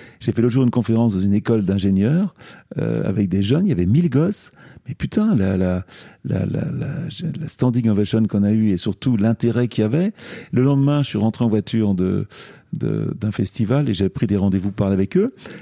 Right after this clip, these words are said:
Eh bien, il y avait cinq jeunes qui avaient pris un groupe de dix, ils m'ont appelé au téléphone, t'as, t'as toute la, pendant tout le temps, pour me parler, m'expliquer.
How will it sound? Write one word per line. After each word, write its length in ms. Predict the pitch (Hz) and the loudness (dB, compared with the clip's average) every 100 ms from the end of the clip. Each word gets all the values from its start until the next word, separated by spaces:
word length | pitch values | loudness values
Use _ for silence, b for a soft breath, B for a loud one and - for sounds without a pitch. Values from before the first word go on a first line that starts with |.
| B | B
Eh 60 | 101 | 0
bien, 140 | 113 | 2
il 60 | 113 | 2
y 40 | |
avait 160 | 101 98 | 2 0
cinq 340 | - 175 165 | 0 0 2
jeunes 320 | 123 175 208 | 2 0 0
qui 80 | 165 | 0
avaient 100 | 120 | -2
pris 160 | - 127 | 0 0
un 80 | |
groupe 320 | 110 120 185 127 | 2 2 2 2
de 80 | |
dix, 380 | 127 196 240 - B B B | 2 2 0 -4 B B B
ils 100 | 117 | 2
m'ont 120 | 143 | 4
appelé 220 | 170 - | 2 2
au 40 | 175 | 2
téléphone, 580 | 160 147 - 147 123 - | 2 2 2 0 0 0
t'as, 160 | 95 | -2
t'as 120 | - - | -2 -2
toute 200 | 190 - | -2 0
la, 100 | 117 | -2
pendant 280 | - - 117 | -2 -2 0
tout 100 | 185 | -2
le 60 | |
temps, 140 | 156 196 B B B | 0 -2 B B B
pour 100 | 113 | 0
me 120 | 117 | 0
parler, 500 | - 107 110 131 135 | 0 0 2 2 2
m'expliquer. 340 | 117 - 120 | 2 0 -2